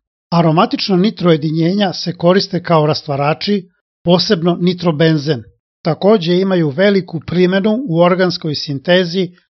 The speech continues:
kao reaktanti. Generalno, aromatična nitrojedinjenja su veoma toksična, posebno hronično,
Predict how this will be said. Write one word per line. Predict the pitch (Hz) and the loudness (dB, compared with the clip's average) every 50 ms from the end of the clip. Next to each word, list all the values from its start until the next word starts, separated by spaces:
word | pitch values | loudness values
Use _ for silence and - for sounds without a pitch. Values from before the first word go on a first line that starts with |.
| _ _ | _ _
kao | - 170 165 160 | 0 2 4 4
reaktanti. | 156 165 160 151 - - - 175 160 151 139 - - 123 101 - _ _ _ _ _ _ - | 4 2 2 0 -2 0 0 2 2 0 -2 -4 -10 -18 -18 -18 _ _ _ _ _ _ -10
Generalno, | 147 135 165 165 160 190 196 208 214 214 220 226 214 170 - _ _ _ _ - | -4 0 0 2 4 2 2 2 2 2 2 0 0 -2 -4 _ _ _ _ -8
aromatična | 147 151 160 156 160 180 220 - 247 - - 185 175 | -4 -2 0 2 2 2 0 0 -2 -6 -4 -2 0
nitrojedinjenja | 160 180 196 180 180 180 170 156 147 151 151 156 165 175 185 180 170 | 0 0 0 -2 -2 0 0 2 2 0 0 0 2 2 0 0 -2
su | 175 - 160 147 | -4 -6 -6 -4
veoma | 135 160 202 196 170 156 143 | 0 2 2 2 2 0 -2
toksična, | 135 _ - 156 147 - - - 175 - - 214 220 220 208 _ _ _ _ _ _ _ - | -4 _ -2 -2 -2 -2 -4 -6 -6 -4 -4 -2 -4 -4 -6 _ _ _ _ _ _ _ 0
posebno | 175 180 180 - 214 160 160 147 | 0 0 2 0 -2 -2 -2 -4
hronično, | - - - 160 156 156 175 175 - - 214 202 196 | -4 -2 0 2 2 2 0 -2 -2 -2 -2 -2 -2